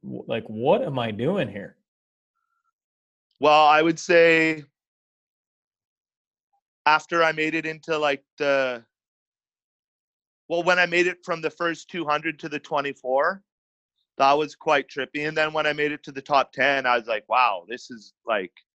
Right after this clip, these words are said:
Speaker 2: this is for real. Like, this is <laughs> pretty nuts."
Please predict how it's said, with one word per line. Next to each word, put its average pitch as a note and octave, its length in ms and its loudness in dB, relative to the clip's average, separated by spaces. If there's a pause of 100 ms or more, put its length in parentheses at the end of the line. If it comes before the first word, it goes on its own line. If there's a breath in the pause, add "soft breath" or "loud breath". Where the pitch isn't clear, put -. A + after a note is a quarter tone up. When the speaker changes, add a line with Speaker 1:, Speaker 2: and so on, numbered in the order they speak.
(720)
Speaker 2:
this B2+ 220 -4
is A#2 140 -12
for G#2 160 -8
real. A2 480 2
Like, F#2+ 260 -4
this A#2 200 -6
is - 360 -12
<laughs> - 80 -20
pretty B2 240 0
nuts." A2+ 500 0